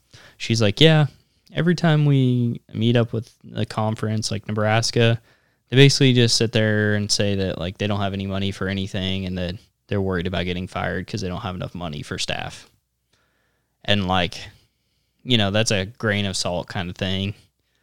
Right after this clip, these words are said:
You know, you kinda take that as a grain of salt, but, eh, <laughs> I mean, if you see the way, uh,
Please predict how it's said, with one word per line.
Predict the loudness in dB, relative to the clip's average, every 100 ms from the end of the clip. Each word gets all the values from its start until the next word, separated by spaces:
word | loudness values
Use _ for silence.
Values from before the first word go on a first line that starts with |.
| _ _ _ _ _
You | -4
know, | -2
you | 0
kinda | 0 -2
take | -4 -4
that | -4
as | -4
a | -6
grain | -6 -6
of | -4
salt, | -4 -2 -2 -2
but, | -2 -4 -6 -14 -20 _ _ _ _ _ _ -4
eh, | -2 0 0 -2 -4 -8
<laughs> | -6
I | 4
mean, | 6 8 6
if | 4 4 4 4 4
you | 2
see | 4 4
the | 6 6
way, | 6 6 4 0 -8 _ _ _ _ _
uh, | -6